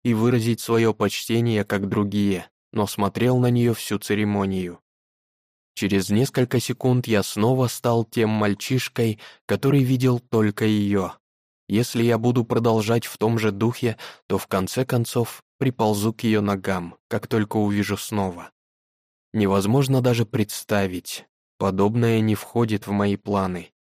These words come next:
Машина выезжает с парковки. Я наизусть знаю дорогу, которая вьется вокруг подножия гор.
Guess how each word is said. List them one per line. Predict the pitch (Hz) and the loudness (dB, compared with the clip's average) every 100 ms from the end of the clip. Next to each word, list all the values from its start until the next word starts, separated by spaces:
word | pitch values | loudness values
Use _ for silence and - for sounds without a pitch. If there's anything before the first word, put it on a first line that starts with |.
| _ _ _ _ _ _ _ _ _ - | _ _ _ _ _ _ _ _ _ -4
Машина | 98 - 135 151 | -4 -2 2 2
выезжает | 139 135 127 104 117 117 | 4 4 2 2 0 0
с | - | -2
парковки. | 104 95 101 92 - 95 87 _ _ - | -6 -4 -2 -4 -4 -8 -8 _ _ -4
Я | 101 120 | 2 2
наизусть | 139 127 110 127 113 | 4 2 2 2 0
знаю | 110 113 113 | 0 2 2
дорогу, | 104 101 104 123 123 | 2 2 2 0 -2
которая | - 110 147 135 | -2 0 2 2
вьется | 120 107 120 - 123 | 0 2 0 0 -2
вокруг | 113 - 120 - | -2 0 -2 -2
подножия | 104 107 101 98 95 98 95 | -2 0 0 -2 -2 -2 -2
гор. | 98 95 87 | 0 -2 -4